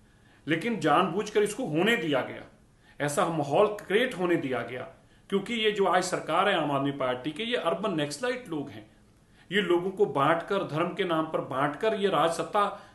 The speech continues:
को हासिल करने के लिए मानी जाने वाली पार्टी है। अब ये और आगे राज सत्ता हासिल करें, देश में जाएं, इसके लिए पंजाब का नुकसान करेंगे, आपसी लोगों को लड़ाएंगे, धर्म के लोगों को भिड़ाएंगे आपस के अंदर।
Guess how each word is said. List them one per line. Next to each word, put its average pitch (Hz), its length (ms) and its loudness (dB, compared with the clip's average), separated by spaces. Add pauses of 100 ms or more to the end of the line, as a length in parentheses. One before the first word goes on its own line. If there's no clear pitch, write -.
(120)
को 185 100 0
हासिल 139 320 -2
करने 208 300 0
के 202 140 -4
लिए 185 320 -4
मानी 151 260 0
जाने 143 200 0
वाली 131 180 0
पार्टी 117 380 -10
है। 104 200 -18 (560)
अब 185 120 2
ये 214 80 0
और 180 260 6
आगे 202 220 4
राज 190 180 2
सत्ता - 260 -2
हासिल 165 300 -2
करें, 185 340 -8
देश 175 320 0
में 214 100 -2
जाएं, 196 160 -4
इसके 196 300 -2
लिए 196 160 -2
पंजाब 160 440 0
का 196 80 -2
नुकसान 185 380 -4
करेंगे, 127 340 -8 (240)
आपसी 165 300 2
लोगों 170 260 0
को 185 120 -2
लड़ाएंगे, 151 500 2
धर्म 147 240 -4
के 190 120 -4
लोगों 180 220 -2
को 180 140 -6
भिड़ाएंगे 190 420 -2
आपस 131 300 -8
के - 100 -18
अंदर। 104 300 -18